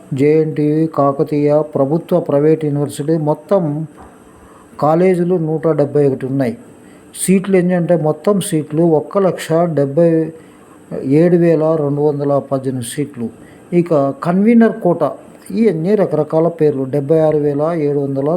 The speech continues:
తొంభై ఐదు సీట్లు. దీంట్లో ముఖ్యంగా ఆ ప్రధాన బ్రాంచుల్లో సీట్లు ఏ విధంగా ఉన్నాయి అనేది మనం గమనిస్తే ఆర్టిఫిషియల్ intelligence and data science వెయ్యిన్ని రెండు వందల ముప్పై ఐదు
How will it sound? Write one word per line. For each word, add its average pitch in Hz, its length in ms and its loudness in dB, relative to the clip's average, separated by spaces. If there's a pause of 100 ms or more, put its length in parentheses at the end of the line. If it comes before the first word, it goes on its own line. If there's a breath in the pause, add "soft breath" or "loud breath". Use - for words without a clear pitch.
(100)
తొంభై 131 280 -2
ఐదు 123 120 -4
సీట్లు. 120 400 -12 (560 loud breath)
దీంట్లో 214 360 4
ముఖ్యంగా 175 880 0 (920 loud breath)
ఆ 185 40 -4
ప్రధాన 185 460 0
బ్రాంచుల్లో 180 580 0
సీట్లు 185 600 -2
ఏ 147 140 4
విధంగా 160 380 2
ఉన్నాయి 151 320 0
అనేది 139 200 -2
మనం 127 260 -8
గమనిస్తే 135 840 -4 (800 loud breath)
ఆర్టిఫిషియల్ 202 920 0
intelligence 180 960 0
and 160 120 2
data 151 480 2
science - 720 -4 (540 loud breath)
వెయ్యిన్ని 185 540 2
రెండు 160 240 2
వందల 165 320 2
ముప్పై 139 480 -4
ఐదు 120 300 -2